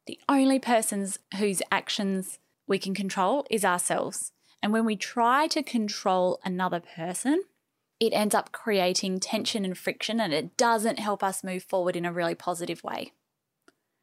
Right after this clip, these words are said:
Okay, and sometimes we'll have boundaries in our lives. We talk about this in the Fertility Warrior Intensive about creating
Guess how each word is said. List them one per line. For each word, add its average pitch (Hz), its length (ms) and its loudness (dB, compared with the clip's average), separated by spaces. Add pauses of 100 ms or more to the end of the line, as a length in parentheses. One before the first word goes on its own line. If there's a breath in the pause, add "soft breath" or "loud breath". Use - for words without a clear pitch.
(640)
Okay, 202 120 -2
and 311 100 0
sometimes 403 280 2
we'll 294 120 4
have 226 200 2
boundaries 185 480 0
in 180 100 -4
our 175 140 2
lives. 220 240 0
We 233 80 -4
talk 220 220 -4
about 190 180 0
this 190 160 -6
in 196 100 -6
the 185 80 -10
Fertility 185 480 -6
Warrior 175 240 -4
Intensive 180 380 -6
about 185 240 -2
creating 185 720 -2